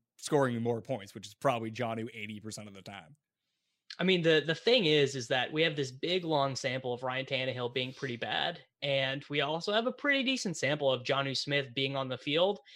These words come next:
Speaker 2: and not being targeted. These, these, like, last two games of him being targeted is the, is only the, uh, the second and third time he's been targeted more than four times in his career. So I, I just am, I'm just really not that big of a Jonnu Smith guy,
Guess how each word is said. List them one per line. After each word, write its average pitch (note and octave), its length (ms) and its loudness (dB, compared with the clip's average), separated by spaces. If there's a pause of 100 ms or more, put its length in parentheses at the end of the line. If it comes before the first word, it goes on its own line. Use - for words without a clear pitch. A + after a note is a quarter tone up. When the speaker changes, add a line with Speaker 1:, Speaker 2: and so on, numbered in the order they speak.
(180)
Speaker 2:
and C3+ 440 0
not C#3+ 320 0
being C#3 180 -2
targeted. F3+ 640 0
These, D#3 300 -2
these, E3 220 -2
like, C#3+ 200 0
last C3+ 380 -4
two F3 160 -6
games C3+ 360 -2
of B2 100 -10
him C#3 140 -6
being C3 180 -4
targeted D#3+ 480 -2 (260)
is - 60 -14
the, C3+ 360 0
is C#3+ 120 0
only D3+ 320 2
the, C#3+ 260 2
uh, C3+ 220 0
the C3+ 120 -4
second C#3+ 420 0
and B2+ 120 -4
third C#3 220 -4
time C#3 240 -4
he's D3 120 -10
been B2+ 140 -10
targeted E3 520 -2 (280)
more C#3+ 180 0
than B2 220 -6
four C#3 220 -2
times C3+ 340 -6
in D#3+ 80 -8
his D3+ 140 -8
career. B2+ 400 -4
So B2+ 380 -2 (340)
I, D#3+ 220 2
I F#3+ 80 4
just A#3 220 -2
am, D3 160 2
I'm C#3+ 300 0
just F3+ 200 -8
really E3+ 300 2
not B2+ 420 -4
that C3 160 -2
big C3 180 -2
of B2 40 -8
a B2+ 40 -8
Jonnu B2+ 360 -6
Smith D3+ 340 -6
guy, F2+ 160 -6